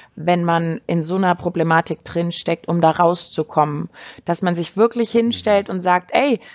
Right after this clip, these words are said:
Speaker 1: ich bin nicht perfekt, aber erstens mal brauchen wir das alle nicht. Keiner von uns muss perfekt sein und keiner von uns kann perfekt sein.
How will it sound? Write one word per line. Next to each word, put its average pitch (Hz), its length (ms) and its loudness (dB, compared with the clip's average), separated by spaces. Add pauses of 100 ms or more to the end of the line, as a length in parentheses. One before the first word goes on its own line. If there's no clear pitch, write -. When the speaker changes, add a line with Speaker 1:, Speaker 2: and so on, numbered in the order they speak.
(640)
Speaker 1:
ich 190 140 -6
bin 269 120 -2
nicht 269 180 -4
perfekt, 226 840 0
aber 185 500 4 (720)
erstens 190 380 0
mal 190 280 0 (320)
brauchen 226 260 0
wir 269 80 0
das 269 160 0
alle 269 220 0
nicht. - 440 -2
Keiner 240 260 2
von 202 180 -8
uns 226 280 0
muss 233 200 0
perfekt 185 440 -2
sein 185 160 -2
und 180 60 -8
keiner 175 260 -2
von 165 140 -8
uns 160 220 -10
kann 175 280 -2
perfekt - 500 -6
sein. 240 300 0